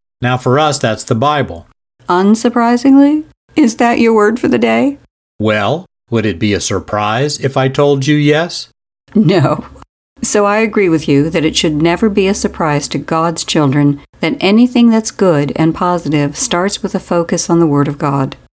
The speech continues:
Speaker 2: So what do you think we should learn specifically from this?
Speaker 1: Well, I think it's noteworthy that Nehemiah and Ezra gathered the people together to have them listen to the scriptures.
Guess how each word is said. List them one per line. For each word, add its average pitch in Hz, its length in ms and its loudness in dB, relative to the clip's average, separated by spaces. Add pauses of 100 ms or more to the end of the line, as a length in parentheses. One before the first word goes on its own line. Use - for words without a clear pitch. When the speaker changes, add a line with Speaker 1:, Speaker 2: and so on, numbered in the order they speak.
(320)
Speaker 2:
So - 140 0
what 190 180 0
do 269 100 2
you 254 80 4
think 180 260 -2
we 165 80 2
should 175 400 -2
learn 180 380 2 (120)
specifically 208 760 -2
from 151 220 -4
this? 139 300 -6 (640)
Speaker 1:
Well, 170 200 0
I 156 120 2
think 208 280 0
it's - 220 -2
noteworthy 113 760 2
that 107 240 -2
Nehemiah 135 640 2
and 113 220 -2
Ezra 104 520 0
gathered 120 580 -2
the 113 100 -2
people 117 360 -2
together 101 640 -2
to 101 100 -8
have 117 280 -2
them 110 200 0
listen 117 400 0
to 110 100 -2
the 101 120 -2
scriptures. 101 680 -4